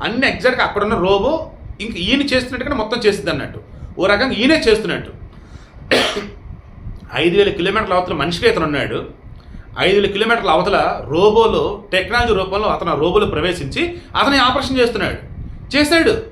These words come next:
గ్రాండ్ సక్సెస్. ప్రపంచమంతా శభాష్ అంటుంది. చైనోడు అంటే డూప్లికేట్ ప్రోడక్ట్లు అనుకున్నాం, "బాబు ఇంత టెక్నాలజీ కూడా" అని. వాస్తవానికి మన దగ్గర కూడా ఎస్ఎస్ఐ మంత్రం అని చెప్పేసి వీళ్ళు కూడా రోబోటిక్ సర్జరీ లాంటిది ఉందట.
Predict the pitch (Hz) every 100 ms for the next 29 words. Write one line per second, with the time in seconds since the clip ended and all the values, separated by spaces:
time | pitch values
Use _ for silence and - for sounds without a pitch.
0 | - - - - 139 180 254 269 208 -
1 | 170 104 - - - - - - - -
2 | - - - - - - - - - -
3 | 170 175 240 233 - 214 175 214 262 208
4 | 175 151 - - - - - - 185 214
5 | 220 202 208 190 170 175 202 175 175 175
6 | 180 180 202 220 151 151 151 170 143 180
7 | 170 165 170 - - - - - 156 233
8 | 254 240 233 226 180 208 226 - - -
9 | - 127 190 240 240 233 175 220 240 208
10 | 196 196 196 185 185 208 160 185 208 196
11 | 156 196 190 - 170 175 175 170 196 160
12 | 160 135